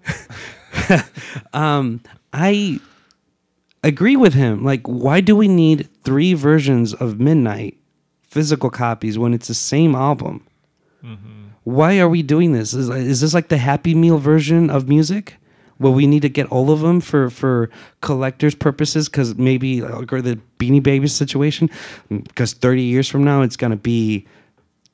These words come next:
Speaker 1: three times worth its price? Why do we need to do that?
Speaker 2: So, it, do you know what the different S K Us are?
Speaker 1: It just
Speaker 2: Is there a Midnight three A M version with those, like, four extra
Speaker 1: No,
Speaker 2: songs?
Speaker 1: there is. Maybe there is. Maybe there is. Maybe in that aspect.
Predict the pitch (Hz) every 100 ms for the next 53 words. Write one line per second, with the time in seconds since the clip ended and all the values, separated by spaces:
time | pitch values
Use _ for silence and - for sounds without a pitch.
0 | _ - 131 123 131 123 110 120 120 107
1 | - 107 120 190 - - - _ _ _
2 | - 123 143 170 196 196 170 180 175 143
3 | 220 170 110 330 - _ _ _ _ _
4 | _ - _ _ _ _ - 151 139 147
5 | 139 147 160 147 143 143 139 139 135 127
6 | 127 127 131 123 - - 135 131 139 131
7 | 139 131 135 131 123 - 160 156 131 120
8 | 127 120 131 127 117 107 120 120 117 117
9 | 120 120 117 113 - 107 113 - - 113
10 | 110 139 160 202 147 151 170 147 175 156
11 | 151 196 208 160 165 254 233 - - 156
12 | 185 185 160 175 208 147 156 156 151 165
13 | 214 151 147 175 202 -